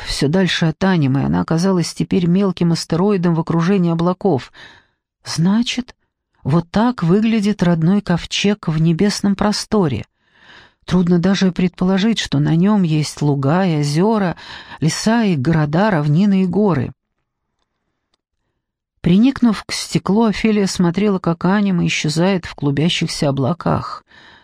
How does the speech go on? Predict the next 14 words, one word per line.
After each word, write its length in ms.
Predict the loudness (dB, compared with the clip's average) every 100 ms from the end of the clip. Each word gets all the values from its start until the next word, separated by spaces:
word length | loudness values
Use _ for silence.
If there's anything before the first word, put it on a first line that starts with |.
| _ _
и 60 | -6
старалась 560 | 0 2 2 2 0
навсегда 560 | 0 0 -2 -2 0 0
запечатлеть 760 | 0 -2 -4 -6 -2 0 0 -4
в 180 | -8
памяти 600 | -2 0 0 0 0 0 0
эту 160 | -2
картину. 800 | -2 -2 -2 -2 0 0 0 -4 -12 -20 _ _ _ _ _
Она 200 | -2 2
не 120 | 2
знала, 380 | 2 2 0 -2
когда 280 | -2 0 0
вернётся 520 | 2 2 2 0 0
домой, 580 | 0 2 2 2 0